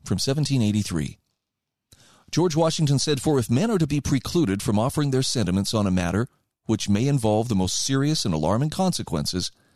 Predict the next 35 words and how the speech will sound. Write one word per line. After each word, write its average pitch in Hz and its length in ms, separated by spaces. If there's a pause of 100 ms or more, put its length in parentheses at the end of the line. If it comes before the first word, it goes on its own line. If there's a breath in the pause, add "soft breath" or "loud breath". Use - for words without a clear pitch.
(520 soft breath)
that 165 240
can 196 140
invite 143 520
the 123 140
consideration 147 680
of 92 80
mankind. 113 760 (840)
Reason 185 560
is 170 140
of 165 120
no 156 160
use 147 280
to 104 160
us. - 340 (540)
The 117 100
freedom 180 360
of 160 100
speech - 380
may 120 100
be 107 100
taken 156 300
away, 147 260
and 95 160
dumb 151 280
and 165 120
silent 160 460
we 123 160
may 117 140
be 113 140
led, 110 340 (360)
like 110 220
sheep, - 380 (340)
to 110 100
the 92 100
slaughter." 98 500